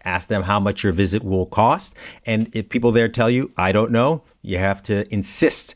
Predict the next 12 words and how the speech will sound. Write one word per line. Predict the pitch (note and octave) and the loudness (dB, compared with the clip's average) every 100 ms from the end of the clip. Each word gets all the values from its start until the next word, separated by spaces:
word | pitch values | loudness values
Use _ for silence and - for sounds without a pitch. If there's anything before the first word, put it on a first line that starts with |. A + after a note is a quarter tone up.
| - | -10
and | F#2+ | -6
say, | - G#2 | -2 0
"That's | G2 G#2 - | 2 0 0
not | A2+ G#2 | 0 0
good | F2+ F#2+ | 2 2
enough." | F2 D2 - - - _ | 2 -2 -8 -20 -20 _
Demand | A2 G2 G2 A2 A#2+ A#2 | 2 4 6 6 4 2
to | A2+ | -2
speak | - A#2+ - | 0 0 2
to | A#2+ | 2
the | G#2 | 4
manager. | A#2 A#2 G#2 F#2+ D2 | 4 2 0 0 -2